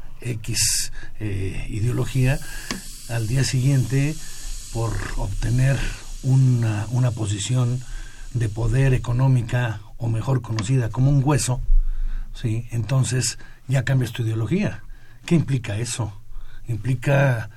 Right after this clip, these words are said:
simple y sencillamente, pues, no tener, eh,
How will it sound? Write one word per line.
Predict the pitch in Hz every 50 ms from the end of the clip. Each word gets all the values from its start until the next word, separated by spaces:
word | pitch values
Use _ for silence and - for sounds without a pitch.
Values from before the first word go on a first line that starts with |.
| - -
simple | - - - - 151 151 139 120 131
y | 113
sencillamente, | 98 110 107 - 127 131 123 120 120 123 123 110 - 131 123 110 101 95 95 - - - - - - - - - - - - - - - -
pues, | - 117 - 110
no | 117 131 143 -
tener, | - 139 127 123 131 139 139 127
eh, | 120 113 110 107 107 107 104 101 98 101 98